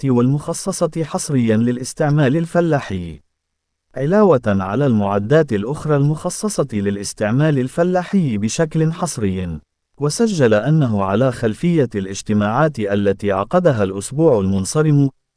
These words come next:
مع مختلف مهني القطاع الفلاحي، بحيث التقى بمعية كل من وزيرة الاقتصاد والمالية، ووزير الفلاحة والصيد البحري والتنمية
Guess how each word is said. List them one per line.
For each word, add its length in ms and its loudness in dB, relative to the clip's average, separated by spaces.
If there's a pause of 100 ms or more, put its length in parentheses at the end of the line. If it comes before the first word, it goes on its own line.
مع 220 2
مختلف 580 2
مهني 500 2
القطاع 540 2
الفلاحي، 680 -2 (300)
بحيث 420 0
التقى 600 0
بمعية 560 2 (180)
كل 280 0
من 220 2
وزيرة 540 2
الاقتصاد 720 0
والمالية، 920 2 (320)
ووزير 520 4
الفلاحة 640 -2
والصيد 560 0
البحري 580 -2
والتنمية 720 2